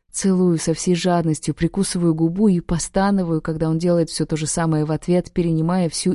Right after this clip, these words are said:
инициативу на себя. Гад. Отстраняюсь, зло шикаю, но почти сразу же снова попадаю в плен властных губ. А потом все вокруг становится неважным. Есть только он и я. Наша битва, порождаемая похотью.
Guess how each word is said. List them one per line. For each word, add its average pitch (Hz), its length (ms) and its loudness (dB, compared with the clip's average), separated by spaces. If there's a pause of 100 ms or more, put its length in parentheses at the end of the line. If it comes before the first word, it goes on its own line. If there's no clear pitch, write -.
инициативу 165 640 -2
на 156 80 0
себя. 151 400 -2 (500)
Гад. 165 400 0 (460)
Отстраняюсь, 185 760 2
зло 170 240 2
шикаю, 202 440 0
но 170 100 2
почти - 380 -2
сразу 202 380 2
же 185 100 0
снова 196 420 2
попадаю 175 520 0
в - 80 -14
плен 175 300 2
властных 156 440 0
губ. 147 260 -4 (480)
А 175 120 -2
потом 220 260 2
все 220 160 2
вокруг 220 320 0
становится 180 480 0
неважным. 156 520 0 (100)
Есть 170 280 0
только 175 360 0
он 208 260 2 (400)
и 190 80 0
я. 165 300 0 (280)
Наша 185 300 2
битва, 190 380 0
порождаемая 175 800 0
похотью. 156 600 -4